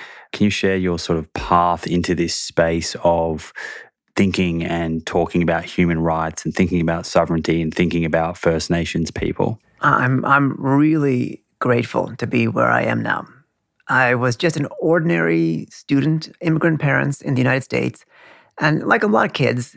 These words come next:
Speaker 2: you know, all of us really, at some point in your life, you begin wondering what you're meant to do. Now, most people don't really have any w-, way to figure that out, and it might take decades.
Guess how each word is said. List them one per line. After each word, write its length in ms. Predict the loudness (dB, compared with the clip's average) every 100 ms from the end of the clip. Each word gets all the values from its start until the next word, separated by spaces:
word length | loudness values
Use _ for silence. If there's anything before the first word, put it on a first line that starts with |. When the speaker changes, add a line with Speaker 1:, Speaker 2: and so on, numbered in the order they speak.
| -10
Speaker 2:
you 140 | -2
know, 220 | 0 0 0
all 200 | 2 4
of 80 | 4
us 220 | 0 0
really, 320 | 0 0 0
at 100 | -2
some 220 | -2 -2
point 300 | 0 0 0
in 120 | 0 0
your 120 | 2
life, 300 | 0 0 -4
you 60 |
begin 380 | -4 -2 0 2
wondering 600 | 2 0 0 0 -2 -4 -8 _ _ _ _ _ -2
what 320 | 2 2 2
you're 140 | 0
meant 440 | 2 2 0 -2 -6 -10
to 100 | -6
do. 380 | -2 -2 -4 -10 _ _ _ _
Now, 120 | 0
most 420 | 2 2 2 0 0
people 360 | 0 2 2
don't 420 | 0 -2 0 0 0
really 260 | 0 2
have 220 | 0 0
any 280 | 0 0 0
w-, 300 | -2 -6 -6 -8
way 500 | -10 -2 0 0 -2 -4
to 160 | -4 -4
figure 380 | -4 -4 -2 0
that 200 | 0 2
out, 260 | 2 0
and 80 | -4
it 60 | -2
might 280 | -2 -4 -4
take 280 | -6 -4
decades. 540 | -6 -4 -4 -4 -6